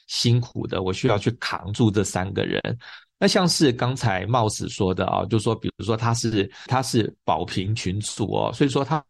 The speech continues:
他的那个宝瓶啊，他有一堆星在宝瓶，就会吸引到很多生活上的，比如说像是巨蟹啊，或者是狮子，对，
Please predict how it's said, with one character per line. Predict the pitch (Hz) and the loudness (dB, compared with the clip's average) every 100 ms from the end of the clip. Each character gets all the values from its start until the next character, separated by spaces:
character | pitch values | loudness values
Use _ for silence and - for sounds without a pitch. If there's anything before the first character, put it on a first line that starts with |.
| _ | _
他 | 165 | 0
的 | 135 | 2
那 | 104 113 | 2 0
个 | 107 | 0
宝 | - 87 90 | 0 -2 -2
瓶 | 92 92 | -4 -4
啊， | 92 | -4
他 | - 131 | -2 -2
有 | |
一 | 117 | 0
堆 | 120 117 | 2 2
星 | 117 113 | 2 -2
在 | 107 | -2
宝 | - 92 - | 0 0 0
瓶， | 110 104 - - - - | -4 -6 -8 -16 -16 0
就 | 160 | 2
会 | 165 | 4
吸 | 120 - 156 | 2 2 2
引 | 135 82 | 2 0
到 | 117 104 | 0 0
很 | 95 - | 0 0
多 | 107 | 0
生 | 113 - 117 | 0 0 0
活 | 120 92 95 | 2 0 -2
上 | - 101 92 | -2 -4 -4
的， | 92 98 - - - - | -2 -2 -4 -10 -20 -10
比 | - | -6
如 | 87 | -2
说 | 110 | 0
像 | 95 104 | 0 -2
是 | 98 92 | 0 -2
巨 | - 127 104 | -2 -2 0
蟹 | - 117 92 | 2 2 2
啊， | 87 90 | 0 0
或 | 120 | -2
者 | 98 | -2
是 | 90 - | -4 -2
狮 | 113 - - 127 | 0 2 2 2
子， | 127 - - - - - - - | 0 -8 -12 -12 -18 -20 -6 0
对， | 113 | 0